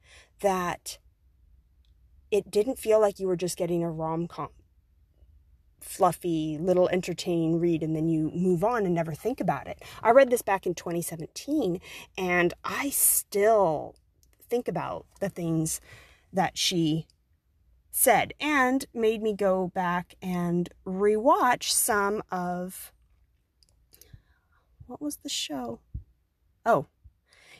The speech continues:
um, Doctor Quinn, Medicine Woman. If you know,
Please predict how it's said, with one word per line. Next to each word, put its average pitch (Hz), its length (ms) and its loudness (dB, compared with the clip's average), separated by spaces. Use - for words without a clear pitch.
um, 185 240 2
Doctor 233 320 4
Quinn, 262 240 0
Medicine 247 440 2
Woman. - 260 -8
If 175 340 -6
you 160 260 2
know, 208 540 4